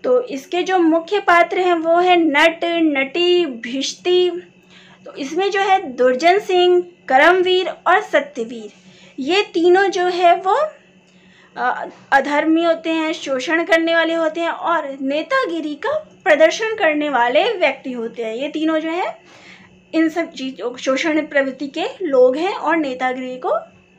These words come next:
प्रतिनिधि करते हैं। अगला है सिपाही विपत्ति, जिसकी बकरी होती है। नवयुवक, काका, काकी, चाचा राम, एक ग्रामीण और दूसरा ग्रामीण।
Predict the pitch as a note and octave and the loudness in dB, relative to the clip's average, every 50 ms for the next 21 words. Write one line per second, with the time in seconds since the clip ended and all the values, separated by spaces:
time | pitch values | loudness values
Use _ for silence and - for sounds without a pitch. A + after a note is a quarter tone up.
0 | _ _ _ _ _ _ _ _ D4 D4+ D#4 D#4+ D#4 D4+ C#4+ C4+ C#4+ A#3 A#3+ G#3 | _ _ _ _ _ _ _ _ 4 4 4 4 0 -4 -4 -6 -8 -8 -10 -10
1 | G3 - - F#3+ A3 A#3+ - - - - - _ _ _ _ _ _ _ - - | -12 -12 -16 -18 -18 -18 -20 -20 -20 -20 -20 _ _ _ _ _ _ _ -20 -20
2 | _ _ _ _ _ _ - - - - - - - - C#4 C4 D4 E4+ F4 F4 | _ _ _ _ _ _ -20 -20 -20 -20 -20 -10 -8 -2 0 2 4 4 4 4
3 | F4+ F4 F4 F4+ F4+ - C#4+ C4 - B3+ C4 C4 C#4+ E4 F4 D#4 C4+ C#4+ C#4+ D#4+ | 4 2 0 0 -2 -6 -10 0 2 2 4 4 2 0 0 0 -2 -2 0 0
4 | D#4 D#4 - E4 E4+ F4+ F4+ - - _ _ E4+ D4+ B3+ B3+ - - F4+ - - | 0 0 -2 -2 -2 -2 -4 -8 -14 _ _ -12 -10 -10 -10 -6 -4 -2 -2 -2
5 | F#4+ D#4 D#4 B3 A#3+ - C4+ B3+ C4+ B3+ B3 A3+ G#3+ G3+ - G#3 G3+ A3+ A3+ A#3 | -4 -6 -8 -8 -4 -4 -4 -4 -4 -6 -8 -10 -14 -16 -16 -18 -18 -18 -20 -20
6 | - C4+ F#3 _ _ _ _ _ _ _ - - - - - - _ _ _ _ | -20 -20 -20 _ _ _ _ _ _ _ -20 -20 -20 -20 -20 -20 _ _ _ _
7 | _ _ _ - C#4 C4+ C#4 C#4+ D4+ D4+ E4 D4+ D#4 D4 C4+ D4 D4 D4 D4 D4 | _ _ _ -2 0 2 4 4 2 2 0 0 -2 -2 0 4 4 6 6 4
8 | D4 D4 - _ _ - - - C4 B3+ C#4 C#4+ C#4+ C#4+ - C#4+ D4 D4 D4 D4+ | 2 -2 -8 _ _ -16 -4 0 2 4 4 4 2 0 0 4 4 6 6 4
9 | D4+ D4+ - - - B3+ B3+ C4 C#4 C#4 - - D4 D4+ D#4 D#4 D#4 D4+ D4+ - | 2 -2 -4 -2 2 4 4 4 2 0 -6 -6 -4 -2 -2 -2 -2 -2 -4 -4
10 | - C#4 A#3+ B3 B3 D#4+ D4 D4+ D4+ D4+ D4 D4+ D4+ D#4 D#4 D4+ D4+ - - C#4+ | -2 0 0 0 2 2 2 4 4 6 6 6 6 4 4 0 -4 -4 -2 -2
11 | C#4+ C4+ B3 C#4+ C#4+ C4+ C4+ C#4 D#4+ G#4+ D5 - - - - D4+ G4 D#5 - - | -2 0 2 2 2 2 2 2 0 0 -2 -4 -10 -4 0 2 2 2 0 -4
12 | D4 C4 C4+ C4 A#3 - B3+ B3 A3+ G#3+ - A3+ F#3+ G3 C#4+ - - | -8 -6 -8 -8 -8 -8 -6 -6 -6 -6 -10 -12 -12 -12 -14 -14 -16